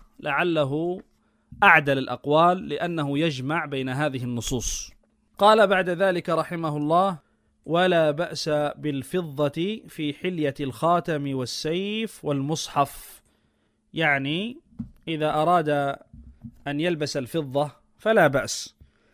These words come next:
يلبس خاتما، وكذلك قد يضع هذه الفضة في مصحفه، أو يضع هذه الفضة في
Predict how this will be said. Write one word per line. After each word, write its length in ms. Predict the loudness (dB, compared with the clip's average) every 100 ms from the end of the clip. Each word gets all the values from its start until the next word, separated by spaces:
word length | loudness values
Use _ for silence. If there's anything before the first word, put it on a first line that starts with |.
| _ _
يلبس 460 | -2 0 0 -4 -6
خاتما، 680 | -2 0 0 -6 -8 -10 -14 _ _ _ _ _
وكذلك 920 | -2 2 4 2 -2 -2 0 0 -2
قد 340 | -6 -6 -6 0
يضع 380 | 0 0 -2 -4 _
هذه 460 | -10 -4 -2 -2 -6
الفضة 520 | -6 -8 -6 -2 -4
في 240 | -4 -12 -12
مصحفه، 560 | -10 -4 -4 -4 -8 -8 _ _ _ _ -8
أو 160 | -6 -2
يضع 480 | -2 -2 -2 -2
هذه 240 | -2 -2 -6
الفضة 560 | -6 -6 -4 -4 -4 -6 _ _ _
في 540 | -12 -6 -4 -4 -8